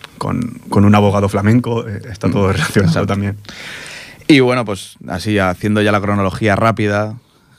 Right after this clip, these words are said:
Speaker 2: que queríamos hacer, que ya es sobradamente conocida por la gente que nos pueda escuchar aquí,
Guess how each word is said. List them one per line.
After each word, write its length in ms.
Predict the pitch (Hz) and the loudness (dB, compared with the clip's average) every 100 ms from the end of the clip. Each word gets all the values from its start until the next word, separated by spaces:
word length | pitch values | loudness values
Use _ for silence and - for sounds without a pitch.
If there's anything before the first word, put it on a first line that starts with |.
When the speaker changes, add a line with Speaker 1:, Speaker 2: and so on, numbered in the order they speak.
| _ | _
Speaker 2:
que 260 | - 98 92 | -2 0 0
queríamos 320 | 98 98 98 | 0 0 0
hacer, 280 | 98 104 98 | 0 0 0
que 180 | 92 90 | 0 0
ya 80 | 87 | 0
es 60 | |
sobradamente 600 | - - 87 98 101 90 | -2 -2 2 4 4 2
conocida 420 | 87 90 85 98 87 | 2 0 0 0 0
por 100 | 87 | -2
la 120 | 87 | -2
gente 260 | 98 95 | 0 0
que 140 | 92 90 | 2 0
nos 100 | 90 | 0
pueda 140 | - | 0
escuchar 340 | 90 92 87 95 | -2 -2 -2 0
aquí, 380 | 90 117 135 | 0 2 0